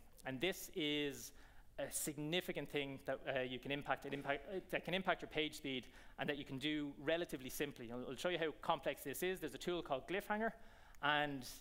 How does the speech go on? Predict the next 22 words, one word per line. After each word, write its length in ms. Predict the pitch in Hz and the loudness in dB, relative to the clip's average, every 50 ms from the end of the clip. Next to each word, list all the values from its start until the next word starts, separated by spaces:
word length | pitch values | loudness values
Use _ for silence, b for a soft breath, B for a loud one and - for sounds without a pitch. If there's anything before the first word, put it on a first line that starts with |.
| - - - - - - - | -12 -14 -16 -16 -10 -4 -4
this 120 | 156 131 | -4 -2
is 100 | 123 123 | 0 2
all 160 | 139 135 135 131 | 2 2 2 2
it 100 | 123 127 | 0 -2
is. 220 | 120 113 - - - - - - | -4 -4 -6 -10 -14 -16 -18 -14
So 140 | - - 127 | -10 -6 -2
we'll 100 | 127 123 | -2 0
install 340 | 127 127 - - 208 202 185 - | -2 2 4 4 4 4 4 2
Glyphhanger, 480 | 180 180 165 - 151 139 123 135 160 - - B B B B B B B B | 2 0 2 4 2 2 4 2 0 -2 -6 B B B B B B B B
and 100 | 147 143 | 0 2
then 60 | 147 | 4
what 140 | 151 165 165 | 4 4 2
we're 80 | 165 160 | 2 2
gonna 140 | 180 165 143 | 0 0 2
tell 220 | - 185 196 196 | 4 4 6 6
it 100 | 190 156 | 4 2
is 260 | 151 156 160 147 139 | 2 0 0 0 -2
we 180 | 143 143 165 175 | -2 0 0 2
want, 240 | 156 160 160 156 - - - - - | 2 2 0 0 -4 -8 -10 -6 0
uh, 320 | - 143 143 143 143 139 135 | 2 4 4 4 4 2 2
to 120 | - - - | -2 -6 -4
take 340 | - 165 151 151 - - | 0 0 0 0 0 -6